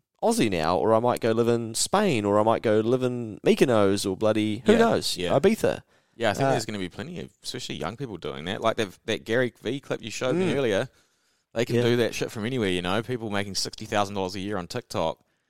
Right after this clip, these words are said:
Speaker 1: Yep.
Speaker 2: You can live in Thailand with sixty grand pretty good.
Speaker 1: Oh, yeah.
Speaker 2: Yeah.
Speaker 1: Um,
Speaker 2: All of a
Speaker 1: yeah.
Speaker 2: sudden, you're, you're earning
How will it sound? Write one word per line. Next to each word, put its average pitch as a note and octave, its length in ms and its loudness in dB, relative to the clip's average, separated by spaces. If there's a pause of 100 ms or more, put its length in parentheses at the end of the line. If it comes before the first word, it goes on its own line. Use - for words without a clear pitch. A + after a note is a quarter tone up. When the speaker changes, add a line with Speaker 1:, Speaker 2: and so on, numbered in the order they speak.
(120)
Speaker 1:
Yep. G#2+ 240 2
Speaker 2:
You A2 60 -10
can A2 260 -6
live C#3 180 -2
in C#3+ 100 -6
Thailand A#2+ 380 0
with G2 100 -8
sixty G2+ 320 -8
grand F2+ 240 -4
pretty B2 240 -6
good. G#2 400 0
Speaker 1:
Oh, C#3 160 0
yeah. A2 240 4 (140)
Speaker 2:
Yeah. G2+ 240 -2 (240)
Speaker 1:
Um, F#2+ 540 0 (180)
Speaker 2:
All C3 120 0
of C3 60 6
a B2+ 60 4
Speaker 1:
yeah. A#2+ 60 4
Speaker 2:
sudden, C#3 280 2
you're, G#2+ 460 4
you're G#2 500 0
earning A2+ 460 -6